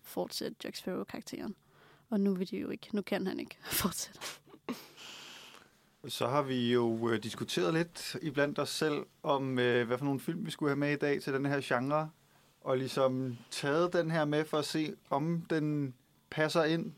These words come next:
Speaker 2: Og kan vi komme frem til noget med,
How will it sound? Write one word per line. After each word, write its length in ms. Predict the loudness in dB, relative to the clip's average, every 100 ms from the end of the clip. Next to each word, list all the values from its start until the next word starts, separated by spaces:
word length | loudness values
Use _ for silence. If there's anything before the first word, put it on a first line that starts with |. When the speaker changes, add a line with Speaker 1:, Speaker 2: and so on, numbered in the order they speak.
| -18 _ _
Speaker 2:
Og 540 | 6 8 8 8 6 0 -10 _ _ _ _ -20 -18 -2
kan 160 | 2
vi 80 | 2
komme 220 | 2 -2
frem 260 | 0 0 0
til 140 | 0
noget 280 | 2 2 2
med, 420 | 0 2 2 -2